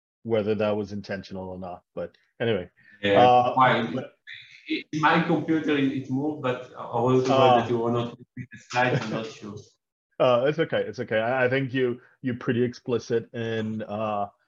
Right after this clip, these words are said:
Speaker 1: covering what, what are key points that people need to kinda keep in mind. I've, I've, I, for those who want to ask questions, you can type them in the box below, and, and we'll have a look at them, and we reply,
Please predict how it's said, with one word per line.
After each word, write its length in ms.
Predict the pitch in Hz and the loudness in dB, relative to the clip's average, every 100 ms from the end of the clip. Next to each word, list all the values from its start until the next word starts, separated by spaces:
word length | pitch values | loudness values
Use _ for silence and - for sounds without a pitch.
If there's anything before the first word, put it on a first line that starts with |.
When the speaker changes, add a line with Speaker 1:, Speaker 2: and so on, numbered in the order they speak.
| _ - | _ -6
Speaker 1:
covering 500 | 139 104 113 113 110 | -4 0 0 0 -2
what, 240 | 113 107 | -2 -4
what 180 | 120 117 | -4 -4
are 60 | 117 - | -4 -6
key 260 | - 131 113 | -6 -4 -4
points 560 | - - 110 107 98 | -6 -10 -8 -8 -10
that 220 | - 98 - | -10 -8 -8
people 600 | 107 - 107 104 104 98 | -8 -6 -6 -6 -8 -10
need 240 | 110 107 - | -8 -8 -8
to 80 | 107 | -10
kinda 240 | 110 101 | -8 -8
keep 240 | 101 107 | -10 -10
in 120 | 104 98 | -8 -8
mind. 260 | 101 101 - - _ | -8 -10 -14 -20 _
I've, 220 | 127 156 165 | -2 -2 0
I've, 160 | 160 175 _ 135 | -2 -2 _ 0
I, 180 | 175 - 135 _ - 127 120 _ _ _ - | 0 -2 -16 _ -18 -16 -16 _ _ _ -6
for 80 | |
those 460 | 147 139 170 202 - | -2 2 2 0 -4
who 160 | - 190 175 165 143 | -8 -6 -4 -4 -4
want 280 | 117 131 | -4 -6
to 140 | 120 131 | -6 -4
ask 320 | 113 117 - | -2 -2 -6
questions, 560 | - 107 - - 127 120 | -10 -10 -8 -8 -6 -6
you 80 | |
can 140 | 117 110 | -6 -6
type 300 | - 104 - | -4 -4 -4
them 160 | 110 | -6
in 40 | 110 | -4
the 60 | |
box 320 | 95 107 104 - | -6 -6 -8 -10
below, 480 | 110 104 110 160 - _ _ _ _ | -8 -6 -6 -8 -12 _ _ _ _
and, 300 | 131 113 113 | -4 -2 -2
and 140 | 117 113 | -4 -4
we'll 160 | 113 | -2
have 180 | 110 113 | -2 -2
a 60 | 107 | -2
look 200 | 107 113 | -4 -6
at 120 | 104 | -4
them, 200 | 107 107 | -4 -4
and 140 | 104 | -6
we 80 | 104 | -6
reply, 460 | 104 95 - 104 | -8 -8 -8 -6